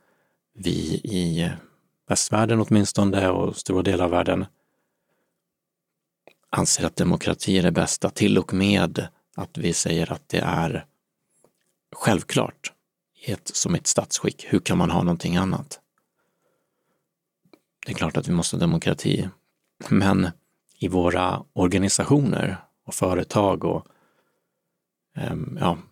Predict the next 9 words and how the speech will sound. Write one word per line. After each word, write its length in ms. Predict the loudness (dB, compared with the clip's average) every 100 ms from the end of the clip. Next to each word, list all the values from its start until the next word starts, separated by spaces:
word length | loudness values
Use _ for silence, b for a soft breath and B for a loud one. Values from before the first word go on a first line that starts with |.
| _ _
i, 220 | -8 -2 0
i 40 |
samhället 540 | 0 0 0 0 -2 -4 -16 -6
så 460 | -2 2 2 2 0
är 200 | 0 0
det 320 | 0 0 -4 -6
nästan 460 | -4 -4 -4 -6 -4
aldrig 520 | -4 0 0 0 0
det. 200 | -4